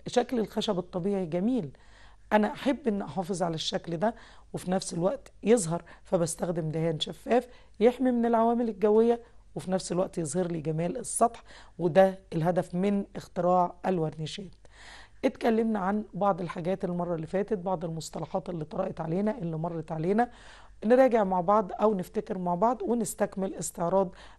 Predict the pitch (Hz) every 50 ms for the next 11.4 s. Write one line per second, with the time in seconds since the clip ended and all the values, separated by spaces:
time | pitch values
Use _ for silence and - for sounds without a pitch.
0 | - - 185 233 254 233 - 285 247 151 156 147 190 202 190 165 165 185 190 208
1 | 196 156 147 156 - 165 175 180 175 - 202 196 185 160 170 180 - 196 175 151
2 | - - 165 156 165 170 170 160 156 165 170 170 170 170 170 - - - - -
3 | - - - 208 202 214 170 156 - 214 202 196 196 - 180 - - - 180 175
4 | 170 220 226 - 254 254 247 - - - - - - 190 185 180 214 214 214 202
5 | 185 165 - 214 202 190 175 180 180 180 180 180 185 185 180 165 - - 190 185
6 | 190 185 175 180 - - - 190 185 - - 180 165 147 185 196 202 214 208 -
7 | - - - - - 185 175 170 - - 190 165 175 170 190 185 - - 185 160
8 | - - 165 147 147 185 190 185 170 180 170 - 269 233 196 - - - - -
9 | - 190 180 175 - - 180 175 180 165 160 180 165 - - 170 160 - - 185
10 | 180 185 165 165 165 156 156 147 147 165 175 170 151 147 180 185 - - - 165
11 | - - - - 208 214 220 214